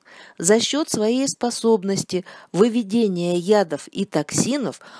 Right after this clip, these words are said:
он снижает нагрузку на желудок и кишечник. Кардицепс оказывает регулирующее действие на печень и почки.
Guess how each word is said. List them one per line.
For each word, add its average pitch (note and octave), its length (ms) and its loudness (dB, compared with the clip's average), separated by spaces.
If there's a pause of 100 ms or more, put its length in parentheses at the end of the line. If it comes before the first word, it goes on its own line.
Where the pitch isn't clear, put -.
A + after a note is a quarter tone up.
(140)
он G#3+ 180 2
снижает G#3+ 680 0
нагрузку F#3 600 -4
на D3 160 -2
желудок F3+ 680 0
и F#3+ 100 -8
кишечник. - 840 -4 (580)
Кардицепс G3+ 760 0 (180)
оказывает A3+ 680 0
регулирующее G3 920 -2
действие F3 580 -4
на C#3+ 160 -4
печень G#3+ 440 -4
и G#3 120 -6
почки. - 640 -2